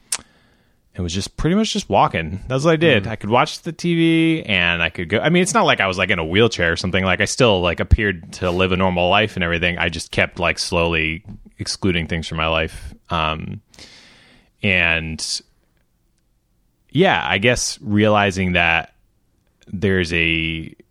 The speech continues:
Speaker 1: a mental aspect to a lot of things in your life. I mean, I, I'm not gonna say that everybody's chronic pain comes from, is, uh, comes from subconscious or unconscious or whatever,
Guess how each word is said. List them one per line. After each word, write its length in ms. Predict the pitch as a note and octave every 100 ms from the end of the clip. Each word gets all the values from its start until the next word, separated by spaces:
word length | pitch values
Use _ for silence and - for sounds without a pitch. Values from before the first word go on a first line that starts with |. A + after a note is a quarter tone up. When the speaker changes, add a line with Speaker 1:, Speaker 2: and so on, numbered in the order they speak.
| _
Speaker 1:
a 40 | F#2
mental 500 | F2 F2 F2+ F#2 E2+
aspect 680 | D#2 - - G2 F#2+ - -
to 420 | - G2 F2+ F2
a 40 |
lot 160 | E2+ F2
of 60 | F#2
things 200 | B2+ B2+
in 60 |
your 100 | D3
life. 240 | D3 D3 C3+
I 80 |
mean, 160 | B2 B2
I, 100 | B2
I'm 120 | B2+ B2+
not 180 | A#2+
gonna 160 | A2 G2
say 200 | - F#2+
that 120 | F2
everybody's 360 | F2 E2+ E2+ -
chronic 300 | F2+ E2+ E2+
pain 400 | F2+ E2+ E2+ E2+
comes 320 | - E2+ D#2+
from, 640 | - E2+ D#2 D#2 D#2 E2 -
is, 340 | F#2 D#2+ -
uh, 540 | D2 D2 D2 - - - - - - - -
comes 200 | G2+ F2+
from 160 | D#2+ D2+
subconscious 600 | G#2 G2 C#3 B2 A#2 G2
or 60 |
unconscious 500 | F2 E2+ E2+ D#2+ E2+
or 60 | E2
whatever, 360 | D#2+ D#2+ D#2